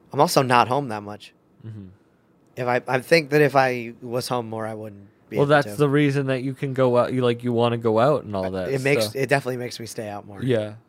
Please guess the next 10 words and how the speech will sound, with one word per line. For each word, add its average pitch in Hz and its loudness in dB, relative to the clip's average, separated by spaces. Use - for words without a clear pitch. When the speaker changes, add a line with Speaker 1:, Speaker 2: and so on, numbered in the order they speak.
Speaker 2:
But 147 2
about 196 4
the 220 4
being 151 2
relevant, 107 4
that, 147 -2
that's 180 -4
really 220 4
important 151 0
because 123 -2